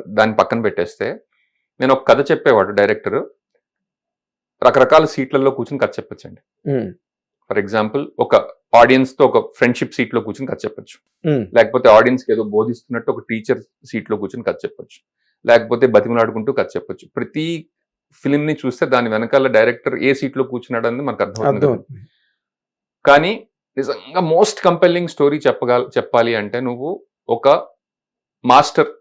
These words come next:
Speaker 1: సీట్ లో కూర్చుని నువ్వు కథ చెప్తే గనక it will be most compelling అని నాకు అర్థమైంది. And ఆ సీట్ లో కూర్చోవాలంటే basically మీరు నన్ను నమ్మగలగాలి as an audience.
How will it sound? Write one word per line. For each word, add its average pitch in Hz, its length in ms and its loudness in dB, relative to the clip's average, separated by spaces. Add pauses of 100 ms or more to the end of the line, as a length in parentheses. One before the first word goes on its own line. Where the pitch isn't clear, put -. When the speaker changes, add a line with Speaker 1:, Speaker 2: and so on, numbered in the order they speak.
(200)
Speaker 1:
సీట్ 120 260 -6
లో 127 60 0
కూర్చుని 117 220 -6
నువ్వు 117 200 2
కథ - 140 -2
చెప్తే 110 220 -4
గనక 95 340 -6 (1040)
it - 60 -18
will 123 120 -4
be 135 80 -4
most - 300 -2
compelling 113 360 -2
అని 127 100 -4
నాకు 107 140 0
అర్థమైంది. 95 600 -4 (120)
And 139 120 2
ఆ 135 80 8
సీట్ 139 320 -6
లో 165 60 0
కూర్చోవాలంటే 127 680 0
basically 143 540 -2 (1600)
మీరు 135 140 4
నన్ను 127 180 2
నమ్మగలగాలి 101 460 0 (260)
as 107 100 -4
an 101 60 0
audience. 101 320 0